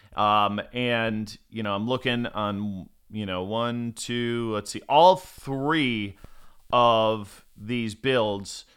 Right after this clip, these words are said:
um, their, uh, optimal lineups had Justin Bour sitting at first base.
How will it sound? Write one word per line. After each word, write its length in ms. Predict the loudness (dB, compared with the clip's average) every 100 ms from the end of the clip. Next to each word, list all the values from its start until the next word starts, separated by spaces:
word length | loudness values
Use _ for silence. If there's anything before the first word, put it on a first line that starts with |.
| _ _ _
um, 500 | -2 0 0 0 -6 -8
their, 480 | -4 0 0 -2 -6 -12 -20 -20 _ _
uh, 380 | -16 -14 -14 -16 -20 -20 -20 -20 _ _ _ _ _ _ _ _ -20 0
optimal 420 | 4 4 4 2
lineups 600 | 4 4 2 0 -6 -16 -18
had 240 | 0 2 2
Justin 400 | 2 -2 -2 -6
Bour 220 | -2 -4
sitting 360 | -4 -8 -6 -6
at 200 | -6 -6
first 260 | -6 -6
base. 480 | -8 -10 -10 -14 -14